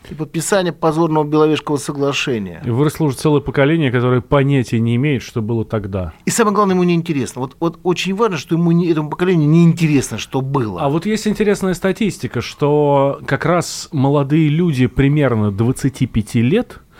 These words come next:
Speaker 2: а, очень сильно ностальгируют по Советскому Союзу. Очень, э, очень интересно, потому что они не знают, что было там.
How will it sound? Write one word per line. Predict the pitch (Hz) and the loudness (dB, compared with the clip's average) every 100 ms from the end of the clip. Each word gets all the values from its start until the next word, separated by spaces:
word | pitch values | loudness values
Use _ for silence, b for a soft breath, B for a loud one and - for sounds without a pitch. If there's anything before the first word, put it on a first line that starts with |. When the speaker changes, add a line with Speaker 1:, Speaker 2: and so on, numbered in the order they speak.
| B B B B | B B B B
Speaker 2:
а, | 107 107 113 113 - | -4 0 0 -2 -4
очень | - 147 170 | -2 2 2
сильно | - 185 156 135 | 0 0 2 2
ностальгируют | 123 127 - 123 110 143 208 131 - | 2 0 0 0 2 2 2 2 0
по | 123 | -6
Советскому | - 120 139 139 143 127 | -2 0 0 -2 -6 -6
Союзу. | - 135 143 120 85 - _ - | -2 -2 -2 -6 -8 -12 _ -2
Очень, | 139 143 156 151 143 | 0 0 0 -2 0
э, | 143 135 | 2 2
очень | 139 151 - 151 | 2 0 0 0
интересно, | 143 165 139 104 | 2 0 0 -2
потому | 90 - 147 | -4 0 0
что | 170 156 | 0 0
они | 156 | 0
не | 156 165 | -2 -2
знают, | 135 160 120 101 | -2 0 0 -2
что | - 110 | -4 -2
было | 104 104 | 0 -2
там. | 101 175 220 240 | 0 0 0 -2